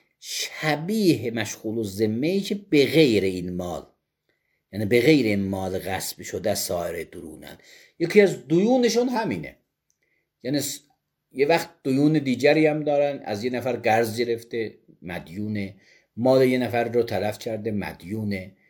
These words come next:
اه، معامله کرده، ثمنش رو هنوز نداده، نسیه خریده، مدیونه، یکی هم مدیونش هم اینه. تمام اون احکام مشغول و ذمه‌ایش در سایر درون است، در اینجا هم جاری است.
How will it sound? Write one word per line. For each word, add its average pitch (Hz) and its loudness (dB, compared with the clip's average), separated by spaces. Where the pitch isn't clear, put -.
اه، 90 -8
معامله 131 2
کرده، 139 -2
ثمنش 123 -2
رو 123 -2
هنوز 113 -4
نداده، 113 -2
نسیه 110 -2
خریده، 120 0
مدیونه، 113 -6
یکی 196 2
هم 170 2
مدیونش 123 -2
هم 170 -8
اینه. - -20
تمام 214 4
اون 202 2
احکام 139 2
مشغول 131 -6
و 127 0
ذمه‌ایش 123 0
در 113 -2
سایر 131 4
درون 120 -2
است، 185 0
در 117 2
اینجا 117 4
هم 131 -2
جاری 85 -2
است. - -14